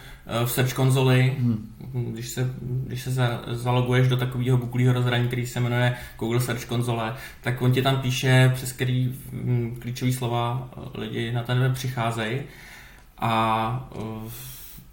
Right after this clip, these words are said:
Speaker 1: je to zajímavý si to číst a občas tě to překvapí, jo, že, eh,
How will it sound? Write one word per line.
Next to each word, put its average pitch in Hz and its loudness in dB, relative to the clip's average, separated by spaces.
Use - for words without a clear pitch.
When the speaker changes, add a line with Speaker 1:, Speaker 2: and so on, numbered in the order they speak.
Speaker 1:
je 127 4
to 127 6
zajímavý 143 6
si 147 -2
to 156 0
číst 135 -4
a 120 -2
občas 123 -2
tě 139 -2
to 143 -2
překvapí, 127 -2
jo, 98 -10
že, 113 -6
eh, 117 -2